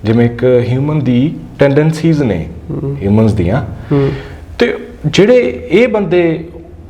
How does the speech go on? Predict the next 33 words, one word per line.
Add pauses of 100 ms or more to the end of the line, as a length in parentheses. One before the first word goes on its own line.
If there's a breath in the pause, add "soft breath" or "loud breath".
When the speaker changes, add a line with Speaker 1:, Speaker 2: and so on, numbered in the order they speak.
(120)
Speaker 1:
ਅੰਦਰ
ਦੀ
ਖੋਜ
ਵਾਲੇ
ਨੇ, (280)
Speaker 2:
ਹੂੰ। (520 loud breath)
Speaker 1:
ਇਹ
ਤਾਂ
ਹਾਈਐਸਟ
ਪੁਆਇੰਟ, (720)
Speaker 2:
ਹੂੰ। (120)
Speaker 1:
ਉਹ
ਪੀਕ
ਲੈਵਲ
ਦੀਆਂ
ਹਿਊਮਨ
ਟੈਂਡੈਂਸੀਜ਼
ਨੂੰ
ਟੱਚ
ਕਰਦੇ
ਨੇ। (560)
Speaker 2:
ਹਾਂ।
Speaker 1:
ਵੀ
ਬਾਹਰੀ
ਤੌਰ
ਤੇ
ਇੱਕ
ਹਿਊਮਨ
ਕੁਛ
ਵੀ
ਕਰਕੇ
ਚਲੋ
Speaker 2:
ਹੂੰ।